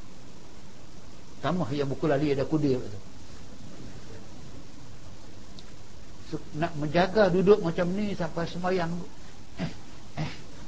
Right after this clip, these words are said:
bila nak salam begini? <laughs> Maka pilihlah duduk yang nama dia selesa,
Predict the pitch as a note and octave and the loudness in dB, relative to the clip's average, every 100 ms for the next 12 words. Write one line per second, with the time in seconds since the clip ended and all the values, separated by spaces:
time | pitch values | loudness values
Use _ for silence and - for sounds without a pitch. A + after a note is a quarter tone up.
0 | - - - - - - - - - - | -6 -6 -6 -6 -6 -6 -6 -6 -6 -4
1 | C3 F3+ F3 B2+ C3+ - C#3+ D3 D3 F#3 | 2 4 4 2 0 0 2 2 2 2
2 | E3+ D3 - - - - - - - - | 2 0 -2 -2 -2 -2 -4 -4 -4 -4
3 | - - - - - - - - - - | -4 -4 -4 -6 -6 -6 -6 -6 -6 -4
4 | - - - - - - - - - - | -4 -4 -4 -6 -6 -6 -6 -6 -6 -6
5 | - - - - - - B2+ - C3+ - | -6 -6 -6 -6 -6 -2 -2 0 0 8
6 | F3+ G3 B2+ D3+ - - C#3+ C#3+ D#3+ C#3+ | 12 12 10 6 2 0 2 2 2 2
7 | C#3+ C3+ C3+ C3 B2+ A2 C3 B2 - F3+ | 2 2 2 2 0 0 0 0 2 2